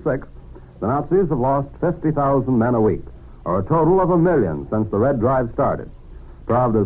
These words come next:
said its estimate doesn't include Germans who froze to death. Recently, the melting snow in Russia has bared thousands of German corpses. For the first news direct from abroad, we take you to London and Frederick Koo, London correspondent of the Chicago Sun.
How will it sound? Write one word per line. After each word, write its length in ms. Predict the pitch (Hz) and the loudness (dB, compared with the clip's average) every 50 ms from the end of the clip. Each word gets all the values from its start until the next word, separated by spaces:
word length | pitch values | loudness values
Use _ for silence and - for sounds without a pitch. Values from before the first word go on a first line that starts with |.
| 98 | 2
said 220 | - 139 139 135 120 | 0 2 2 2 2
its 120 | 98 92 | 0 0
estimate 460 | 120 120 117 107 - 117 139 151 117 | 0 -2 -2 -2 0 0 0 0 0
doesn't 320 | 98 95 101 107 101 95 95 | 0 0 0 0 -2 -2 0
include 480 | 104 107 104 - 175 185 147 104 82 | -2 0 0 0 2 2 2 2 0
Germans 480 | 78 110 127 131 117 120 151 175 156 - | 0 0 0 2 2 2 2 2 2 2
who 220 | 98 101 98 87 - | 2 0 0 0 0
froze 320 | - 175 190 180 147 - | 0 0 0 0 0 -2
to 80 | - 120 | -2 -2
death. 240 | 107 104 82 65 - - - - - - - - - - - | -2 0 -2 -4 -6 -12 -16 -20 -20 -20 -20 -20 -20 -14 -6
Recently, 480 | - 92 117 131 123 - 151 156 175 196 | -2 0 2 2 2 0 2 2 4 4
the 80 | 185 156 | 4 4
melting 420 | 147 160 170 165 170 170 - - | 4 4 4 4 2 2 2 2
snow 300 | - 170 156 131 107 92 | 0 2 2 2 2 2
in 80 | 87 90 | 2 2
Russia 400 | 101 117 123 117 - 156 156 151 | 2 0 0 0 0 0 0 0
has 40 | 131 | 0
bared 360 | 101 87 120 143 147 143 123 | 0 0 2 2 2 2 0
thousands 520 | - 156 151 135 117 104 87 90 90 82 87 | 0 0 2 2 2 2 2 0 -2 -2 -2
of 100 | 85 80 | -2 0
German 300 | 117 139 139 135 139 135 | 2 2 2 2 2 2
corpses. 420 | - 135 101 90 - - 67 - - - - - - - - - - - - - - - - - - - | 0 0 -2 -2 -4 -8 -10 -10 -12 -16 -20 -20 -20 -20 -20 -20 -20 -20 -18 -20 -20 -20 -20 -20 -10 -4
For 220 | - 117 127 139 | -2 0 2 2
the 60 | 135 | 0
first 280 | 131 214 233 226 180 156 | 2 2 2 2 2 4
news 260 | 185 180 165 147 113 | 4 4 4 4 4
direct 300 | 98 110 127 143 147 - | 4 2 2 2 0 -2
from 120 | - 110 101 | -2 -2 0
abroad, 460 | 90 85 104 117 110 104 117 120 127 | 0 2 2 2 2 2 0 0 -2
we 160 | 101 87 87 | -2 -2 -2
take 220 | 87 120 131 139 | -2 0 -2 0
you 60 | 120 117 | 0 0
to 80 | 107 | 0
London 480 | 104 113 135 151 160 165 185 208 214 190 | 0 0 2 2 2 2 2 0 0 0
and 200 | 131 113 107 98 - | 0 0 0 -2 0
Frederick 340 | 143 175 170 185 190 175 | -2 0 0 0 -2 -2
Koo, 400 | - - 196 185 131 87 76 73 | -2 0 2 2 2 2 0 -2
London 380 | 76 92 123 143 147 156 156 151 | -4 -2 0 0 2 2 2 0
correspondent 680 | 151 131 139 143 135 - - 135 123 110 104 117 131 123 | 2 0 0 0 -2 -2 -2 -2 0 0 0 0 0 -2
of 60 | 92 | -2
the 120 | 85 85 - | -4 -6 -6
Chicago 440 | 85 80 120 135 131 131 143 139 143 | -4 -2 -2 0 0 0 -2 -2 -2
Sun. 280 | 151 123 85 - - | -2 -4 -4 -4 -8